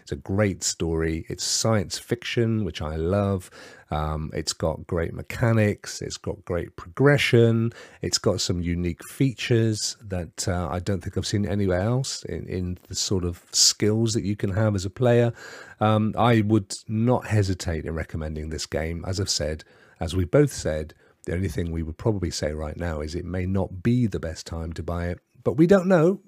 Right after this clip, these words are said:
We don't, we genuinely don't know. It may never, ever be a pro game. So if you've got the spare, if you've got the cash spare, or if, you know, if you've got your ten pounds token, your ten bucks token, um, you know, drop it down to, to,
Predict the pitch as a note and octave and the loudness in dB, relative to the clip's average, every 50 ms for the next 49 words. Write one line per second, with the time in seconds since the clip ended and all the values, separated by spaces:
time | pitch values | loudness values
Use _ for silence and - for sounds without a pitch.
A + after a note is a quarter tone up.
0 | - - C3+ C#3+ C#3+ D#3+ D#3 C#3 - - B2+ A#2+ A#2 A2 G#2+ - C#3+ D#3 E3+ E3+ | -6 -2 0 4 4 4 4 4 0 -2 -2 0 0 0 4 4 6 6 6 4
1 | D#3+ D#3 D3+ C#3 C#3+ C#3 B2 A2 F#2+ F2 F#2 E2+ F#2 G2+ G#2 A2 A2+ A#2 B2 B2+ | 4 4 4 6 6 4 4 4 2 0 0 0 0 0 2 2 4 4 4 6
2 | B2+ C3 B2+ C#3 C#3 C#3 - - A2 G#2+ G2 G2+ G2 G2+ G2+ - - F2+ F2 F2+ | 4 4 4 4 2 2 0 -2 -2 -2 0 -2 -2 -4 -4 -2 -2 -2 -2 -2
3 | F2 - - - _ _ _ F2 - - - G#2+ G2+ G#2 G2 F2+ E2+ D#2 D#2 D#2+ | -4 -6 -10 -16 _ _ _ -10 -10 -2 2 2 4 4 2 2 -2 -2 -2 -4
4 | D#2+ E2 - - - - - _ - - - F#2+ F#2 - F#2+ F2 - - F2+ F2+ | -8 -10 -12 -16 -20 -20 -12 _ -4 -2 0 2 0 0 -2 -4 -4 -4 -4 -4
5 | - - C3+ C#3+ - - - - - - - A2+ G#2+ G#2 G#2 A2 A2 - - - | 0 2 4 4 4 0 -4 -8 -6 0 2 2 4 4 2 0 -4 -6 -10 -10
6 | G#2 - A#2+ - - A2+ - - G2 F2 E2+ - - - - E2 E2 E2+ E2 - | -6 -6 -6 -6 -6 -6 -4 -4 -4 -4 -4 -6 -10 -6 -4 -4 -2 -2 -4 -4
7 | - F#2+ - - A#3+ B3 B2+ B2+ D#3+ D3+ - D#3 - - - - C3 B2 - - | -6 -8 -6 -4 -2 -2 0 0 -2 -2 -2 -4 -2 -2 -2 -2 -2 -4 -2 0
8 | D3 C#3 C3+ A2+ C3 C3 C3 B2 A#2 - - - D3+ E3 F3 - - D2 E2 - | 0 0 0 0 0 2 2 2 0 -2 -2 -2 -2 -2 -2 -4 -8 -10 -10 -14
9 | - - - - - - - _ _ - F#2 - - A2+ G#2+ G#2 F#2+ G2 - - | -18 -20 -20 -20 -20 -20 -20 _ _ -6 -6 -4 -2 -2 -2 0 0 0 0 -2
10 | - - - - G#2+ G#2+ A2 - - D2+ D2+ D#2 D#2+ G2 E2 D#2 D#2 D2+ D#2 D#2+ | -6 -8 -2 0 0 0 0 -2 -8 -10 -10 -10 -10 -10 -8 -8 -8 -8 -8 -8
11 | - F2+ - _ G2 F2 E2+ E2+ F2 A2 - - - - - F2+ F2 F2 F2+ F2 | -10 -12 -12 _ -4 -4 -4 -2 -2 -4 -4 -4 -6 -6 -4 -4 -4 -4 -6 -6
12 | - F#2+ F2 E2+ E2+ E2 D#2 - - G#2 E2+ F2 F#2 - | -6 -4 -4 -4 -4 -6 -8 -8 -6 -6 -4 -4 -6 -6